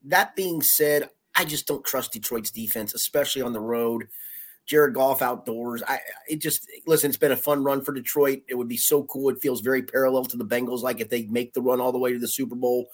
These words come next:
But I, I think that the, the dream dies here. The two most complete teams in the N F L, really from start to finish, have been Baltimore and San Francisco. And I think the forty-niners finished the, the N F C off in style with a, I'll go thirty-one nineteen victory.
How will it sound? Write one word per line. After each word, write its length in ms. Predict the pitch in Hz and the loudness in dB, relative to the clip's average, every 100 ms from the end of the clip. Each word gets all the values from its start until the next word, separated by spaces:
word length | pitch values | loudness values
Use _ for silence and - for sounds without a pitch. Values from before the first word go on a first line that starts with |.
| - - - - - | -16 -14 -14 -14 2
But 260 | 131 127 131 | 4 4 2
I, 100 | 131 | 0
I 60 | 135 | 2
think 200 | 131 110 | 0 -2
that 200 | 123 110 | -4 -4
the, 100 | 117 | -6
the 160 | 107 113 | -8 -8
dream 320 | 104 123 120 | -4 -2 0
dies 300 | 117 117 107 | 2 0 0
here. 160 | 123 117 | -2 -2
The 80 | |
two 160 | 110 190 | -4 2
most 200 | 160 139 | 4 4
complete 380 | 123 - 139 127 | 0 -4 -4 -2
teams 220 | 131 117 | -2 0
in 60 | 120 | 0
the 120 | 120 | 0
N 80 | 120 | 0
F 180 | 117 | 2
L, 200 | 120 117 | 2 2
really 180 | 127 131 | 4 2
from 140 | 120 110 | 0 -2
start 320 | - 117 - | 0 -2 -4
to 40 | |
finish, 340 | - 117 110 113 | -4 -2 -2 -4
have 120 | 101 | -2
been 340 | 117 113 104 - - - - - | 0 0 -2 -10 -20 -20 0 4
Baltimore 380 | 120 113 113 | 4 4 -2
and 100 | 110 | 0
San 180 | 110 107 | 0 0
Francisco. 520 | 104 101 107 - 101 | -2 -4 -4 -2 0
And 80 | 104 | 0
I 40 | 107 | 0
think 180 | 113 | -4
the 60 | - | -8
forty-niners 560 | - 117 113 113 107 - | -4 -2 0 0 0 -2
finished 400 | 120 113 - - | -2 -2 -4 -4
the, 220 | 117 110 | -6 -4
the 160 | 110 113 | -4 0
N 120 | 113 | 0
F 100 | 107 | 0
C 180 | - 110 | 0 0
off 240 | 107 104 | 0 0
in 140 | 110 101 | -2 -4
style 400 | - 107 107 104 | -2 0 0 0
with 140 | 101 | -2
a, 120 | 98 - - - - - _ | -4 -6 -18 -20 -20 -20 _
I'll 100 | 110 | -2
go 160 | 113 104 | 0 -2
thirty-one 760 | - 117 117 113 113 113 113 | 2 2 2 0 0 0 2
nineteen 560 | 113 113 110 - 113 101 | 2 0 -2 -4 -4 -2
victory. 440 | 107 - 92 90 | -4 -4 -8 -10